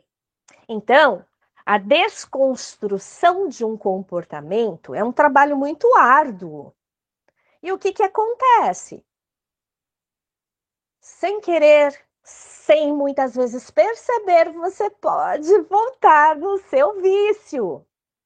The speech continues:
Pensemos nos alcoólatras. Depois que ele passou pelo processo de recuperação,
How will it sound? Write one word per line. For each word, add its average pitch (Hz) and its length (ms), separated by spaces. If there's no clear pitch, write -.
Pensemos 359 1160
nos 285 600
alcoólatras. 175 1040
Depois 427 500
que - 80
ele 330 160
passou 247 800
pelo 220 220
processo 339 800
de 262 140
recuperação, 208 1000